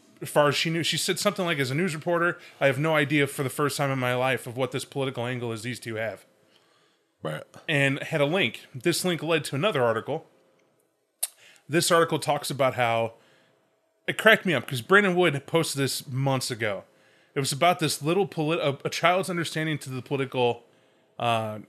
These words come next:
Speaker 1: regime. And it's called Everything I Don't Like Is Hitler.
Speaker 2: <laughs> Yeah, yeah.
Speaker 1: You remember this?
Speaker 2: Yes, I, I have seen this. I have read that. Absolutely.
Speaker 1: So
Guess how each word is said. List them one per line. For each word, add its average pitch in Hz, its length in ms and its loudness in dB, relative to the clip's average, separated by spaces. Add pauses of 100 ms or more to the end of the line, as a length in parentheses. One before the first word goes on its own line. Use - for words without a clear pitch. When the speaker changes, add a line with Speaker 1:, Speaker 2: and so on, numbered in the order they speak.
(640)
Speaker 1:
regime. 123 440 -2 (720)
And 131 80 -2
it's 135 120 0
called 175 340 2
Everything 170 460 0
I 139 100 4
Don't 143 320 0
Like 143 240 -2
Is 110 140 -6
Hitler. 113 440 -6
Speaker 2:
<laughs> - 40 -20 (320)
Yeah, 175 180 10
yeah. 123 500 4
Speaker 1:
You 131 120 -2
remember 156 160 2
this? 190 120 2
Speaker 2:
Yes, 117 180 6
I, 107 320 6
I - 20 -
have 104 240 2
seen 110 180 6
this. 101 160 6
I 95 80 2
have 90 160 2
read 82 240 2
that. 78 200 -2
Absolutely. 78 680 -6 (100)
Speaker 1:
So 165 440 6